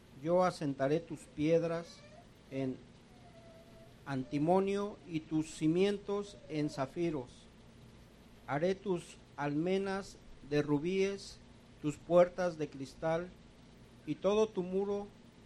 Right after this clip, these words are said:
de piedras preciosas. Todos tus hijos serán enseñados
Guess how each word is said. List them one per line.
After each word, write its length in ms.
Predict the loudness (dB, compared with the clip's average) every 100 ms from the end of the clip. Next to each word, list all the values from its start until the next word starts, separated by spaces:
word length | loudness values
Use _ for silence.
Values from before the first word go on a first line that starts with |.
| -20 -6
de 120 | -6
piedras 480 | 0 0 2 0 -2
preciosas. 880 | -6 -8 -4 -4 -6 -10 -16 -20 -20 -20 -20 -20 -20 -20 -20 -6
Todos 320 | 2 4 4 -2
tus 220 | -12 -10
hijos 640 | -6 -6 -2 -4 -4 -12 -20 -20 -20 -16
serán 460 | -4 2 2 0 -4
enseñados 960 | -6 -6 -6 -2 0 0 0 -8 -14